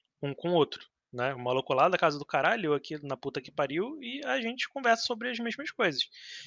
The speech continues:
Então, porra, pra tu, sei lá, mano, vai que, porra, o pessoal do, de Goiás se amarra em terror. Porque, foda-se, o, o pessoal de Goiás gosta de terror.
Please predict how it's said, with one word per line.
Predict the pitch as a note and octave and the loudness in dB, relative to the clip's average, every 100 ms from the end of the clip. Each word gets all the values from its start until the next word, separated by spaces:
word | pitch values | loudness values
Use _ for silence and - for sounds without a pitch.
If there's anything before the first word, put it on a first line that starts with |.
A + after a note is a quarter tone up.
| - | -12
Então, | F#3 A3 A3+ | -6 -4 -2
porra, | D4+ A3 D#3+ | 6 6 6
pra | D#3+ D#3+ | 4 2
tu, | - G#3+ A#3 G3 | 2 -2 0 0
sei | - B3 | 0 0
lá, | D#4 B3+ | 2 2
mano, | C4 C3+ B2 B2 | 2 0 -2 0
vai | C#3+ F3+ | 2 2
que, | A#3 | -2
porra, | - G#3+ G3 | -4 2 2
o | D#3+ | 2
pessoal | D#3 D3 - D3+ | 0 0 2 2
do, | D#3+ E3 D3+ C#3 | 2 -2 -2 -6
de | C3 C#3 | -8 2
Goiás | E3 D3+ C#3 E3+ - - - - - - | 6 8 6 4 -2 -6 -14 -20 -20 -6
se | - | 0
amarra | D3 C#3 D3 | 2 4 2
em | D#3 | 0
terror. | E3 D3 C3 - | -2 0 -2 -4
Porque, | D#3 - F#3 | -8 -2 0
foda-se, | A#3 - F3+ C3 - G3 | 0 2 2 2 -4 -10
o, | E3 D3 C#3+ | -8 -6 -4
o | |
pessoal | C3+ D#3 D#3+ | 0 0 2
de | D#3 | 2
Goiás | D#3 D#3 | 2 4
gosta | D#3 D3+ D3+ | 2 -2 -2
de | |
terror. | - D#3+ B2+ | -2 -2 -2